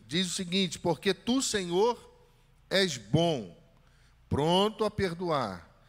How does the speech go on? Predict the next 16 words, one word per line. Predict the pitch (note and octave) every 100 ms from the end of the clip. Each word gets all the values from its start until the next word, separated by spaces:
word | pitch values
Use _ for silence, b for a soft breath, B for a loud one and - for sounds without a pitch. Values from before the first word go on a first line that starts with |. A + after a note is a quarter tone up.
| b b -
e |
abundante | C3 C#3+ D3 C3+ F#3+ G#3+ G#3
em | F#3+
benignidade | F3+ F3+ F3+ E3 C3 D3+ F3 E3+ E3+
para | E3+ E3
com | - E3
todos | C#3 - F3+ G3 G3 G3 F3+ E3
os | F#3 F3
que | - E3+
te | E3+ - E3+
invocam." | E3+ G2+ B2 C3+ - F#2+ G2+
E | C3+
isso | F#3 -
aconteceu | E3 F3 E3+ C3+ - D#3+ F3
na | E3
prática, | - D3 D3+ D3 - - G#2